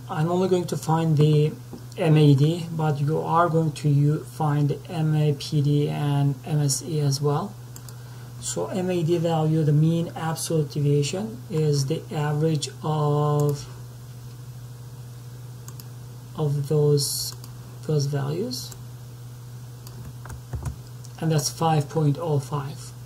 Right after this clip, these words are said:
Now, is this the, a good value of alpha? Mm,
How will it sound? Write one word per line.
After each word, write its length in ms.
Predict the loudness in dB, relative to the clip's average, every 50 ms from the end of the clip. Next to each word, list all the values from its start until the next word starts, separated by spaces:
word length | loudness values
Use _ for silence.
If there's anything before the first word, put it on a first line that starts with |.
| -16 -16 -16 -16 -16 -16 -16 -16 -16 -16 -16 -16 -16 -8 -6
Now, 360 | -2 0 0 0 0 -2 0 2
is 280 | 4 4 4 2 0
this 360 | -2 0 0 2 2 0 -2 -4 -8 -14 -14 -14 -14 -12
the, 320 | -10 -8 -6 -4 -4 -4 -4 -2
a 220 | -2 0 0 0 0
good 380 | 0 0 4 6 6 8 8 6
value 480 | 4 2 4 4 6 6 6 8 6
of 140 | 6 4 0
alpha? 640 | -2 -2 -2 0 0 -2 -2 -4 -8 -10 -12 -12 -14 -16 -16 -16 -16 -16 -16 -16 -16 -16 -16 -16 -14 -10 -8
Mm, 300 | -8 -6 -6 -8 -8